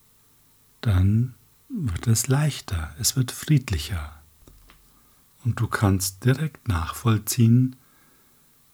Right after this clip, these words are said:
dass Vergebung funktioniert. Sie sieht, dass es keine Sünde gab. Das zweite Thema war:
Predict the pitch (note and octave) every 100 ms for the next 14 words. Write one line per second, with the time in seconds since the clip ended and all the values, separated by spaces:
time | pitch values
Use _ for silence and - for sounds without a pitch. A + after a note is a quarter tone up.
0 | - B2 - - C3 B2 G#2+ F#2 G#2+ G#2+
1 | A2 G2 E2 - - C3+ C#3 E2+ D2+ -
2 | - - _ - - F2 F2+ G2+ C#3+ E3+
3 | - - - F#2 F#2+ D2 - F#2+ F#2 G#2
4 | A#2+ A#2+ - D#2 F2 A#2+ B2 F#2 D2 D2
5 | - - _ _ _ _ _ _ _ _
6 | _ _ _ _ _ _ _ _ _ _
7 | _ _ _ - B2 - - D3 D#3 -
8 | - G#2+ G2+ G2+ F#2 F2+ F2 G2 A2